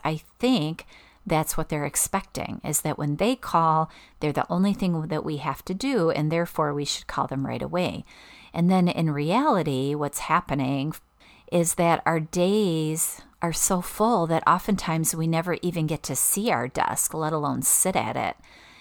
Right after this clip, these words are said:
And there are days in my hospital that I never even get to sit down. I'm sure that we can all relate to that. The definition of expectation is a strong belief that something will happen or be the case in the future,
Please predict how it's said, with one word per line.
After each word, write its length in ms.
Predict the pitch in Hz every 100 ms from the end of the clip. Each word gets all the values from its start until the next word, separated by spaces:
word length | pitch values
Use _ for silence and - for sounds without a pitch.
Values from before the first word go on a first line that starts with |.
| -
And 220 | - 156 160
there 160 | 220
are 140 | 269 185
days 360 | 170 160 156
in 100 | 156
my 160 | 151 185
hospital 500 | 147 131 - 143 139
that 100 | 139
I 100 | 147
never 300 | 147 160 160
even 240 | 147 139
get 180 | 135 139
to 100 | -
sit 280 | - - -
down. 400 | 143 147 123 170 - - - -
I'm 120 | 151
sure 520 | - - 254 151 160 - _ _
that 140 | -
we 100 | 160
can 160 | 156 156
all 140 | 180
relate 360 | 202 165 165 -
to 120 | -
that. 280 | - 73 - _ - _ _ _ _ -
The 320 | 196 175 175
definition 540 | - 202 196 277 - 220
of 80 | 165
expectation 1080 | 175 - - 165 - - 226 - - 156 -
is 540 | 151 135 131 147 165 - -
a 60 |
strong 460 | - - 220 240 269
belief 520 | 302 254 165 151 165 - - -
that 160 | 151
something 400 | - 185 190 226
will 140 | 226 220
happen 640 | - 190 175 135 131 165 - _ _ _ _ _ _ _
or 100 | 170
be 140 | 160 160
the 80 | 160
case 560 | - - 202 147 -
in 160 | - 160
the 80 | 156
future, 640 | - 214 - - -